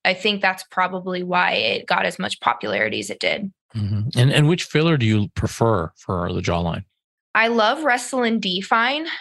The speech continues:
Speaker 1: The reason is it provides enough structure, but it's also an expression technology filler. So the mandible area is something that we're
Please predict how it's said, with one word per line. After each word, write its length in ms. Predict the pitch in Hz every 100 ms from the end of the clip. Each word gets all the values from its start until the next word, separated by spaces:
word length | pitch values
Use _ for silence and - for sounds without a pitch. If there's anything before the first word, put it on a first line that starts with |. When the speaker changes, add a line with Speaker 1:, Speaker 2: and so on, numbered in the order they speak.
| -
Speaker 1:
The 120 | 240 233
reason 360 | 240 262 269
is 280 | 226 233 240
it 240 | - 220 -
provides 500 | - 240 220 240 311
enough 220 | 359 311
structure, 560 | - - 208 202 285 269
but 120 | 233
it's 160 | 220 -
also 440 | 196 214 240 269
an 80 | 240
expression 640 | 208 - 208 190 220 208
technology 840 | 202 - - 202 185 185 180 185 175
filler. 500 | - - - - - - - -
So 500 | - 196 196 190 185
the 280 | 185 185
mandible 680 | 190 196 196 214 214 214 208
area 360 | 196 196 202 190
is 140 | 190
something 360 | - 190 202 202
that 140 | 185
we're 160 | 185